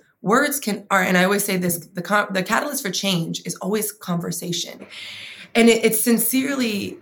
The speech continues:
the things that we are, mm, bringing into our bodies, whether it's through a conversation, something we heard on music, on T V, um, something we're reading, through the media that we consume,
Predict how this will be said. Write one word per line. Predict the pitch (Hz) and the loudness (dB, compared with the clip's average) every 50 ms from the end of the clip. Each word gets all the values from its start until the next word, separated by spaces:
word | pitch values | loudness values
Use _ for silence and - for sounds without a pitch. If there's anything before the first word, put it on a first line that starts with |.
| - | -6
the | 196 170 202 190 185 180 175 175 175 82 - - | -2 2 2 4 4 4 2 2 0 -2 -4 -2
things | - - 233 240 233 226 | 2 4 4 4 4 4
that | 233 202 180 | 2 0 0
we | 190 196 185 180 | 2 2 2 4
are, | 175 175 170 175 175 170 - - _ _ - - - - | 4 4 4 2 2 -2 -6 -12 _ _ -20 -18 -10 -4
mm, | 208 180 175 180 - 175 165 | -2 -2 -2 -2 -2 -2 2
bringing | 190 220 233 220 202 | 4 6 6 6 4
into | 196 214 214 - 208 | 2 0 0 2 2
our | 175 170 160 | 4 2 2
bodies, | 160 160 - - - - - - - - - | 2 0 -4 -4 -6 -6 -8 -8 -8 -6 -2
whether | 175 170 165 170 | 0 2 2 2
it's | 165 160 - - | 2 0 -2 -4
through | - 185 185 175 175 175 175 170 170 | -2 0 2 2 2 2 2 0 0
a | 170 175 | 0 -2
conversation, | - - 175 160 156 160 - 175 175 180 180 - 190 180 175 170 | -2 -2 0 0 0 0 0 0 0 0 0 0 0 -2 -2 -2
something | 170 175 170 170 165 | -2 -2 0 0 0
we | 165 160 | 0 0
heard | 175 170 165 165 | 0 0 0 0
on | 160 160 165 | 2 2 2
music, | 180 180 175 165 175 175 170 156 - | 2 2 2 2 2 0 0 0 0
on | 160 156 151 | -2 -4 -4
T | - - 160 | -4 -6 -4
V, | 151 160 175 175 175 170 170 170 170 - - - - - - | 0 2 4 4 4 4 2 2 -2 -6 -14 -18 -14 -6 -2
um, | 165 165 160 156 | -2 0 0 0
something | - - 160 156 185 180 | -2 -2 0 0 2 2
we're | 170 160 156 151 | 2 2 2 2
reading, | 196 208 190 180 165 156 147 | 2 2 4 2 2 2 -2
through | 143 - 196 208 202 | -2 -2 -2 0 0
the | 185 180 | 2 2
media | 170 185 208 202 214 202 185 170 170 165 | 4 4 4 2 2 0 2 2 2 2
that | 165 160 151 - | 0 0 -2 -2
we | 165 185 185 | 0 0 0
consume, | 185 - 180 165 165 - - - 233 220 185 165 160 156 170 160 | 0 0 0 0 0 -2 0 2 2 2 2 -2 -4 -6 -8 -10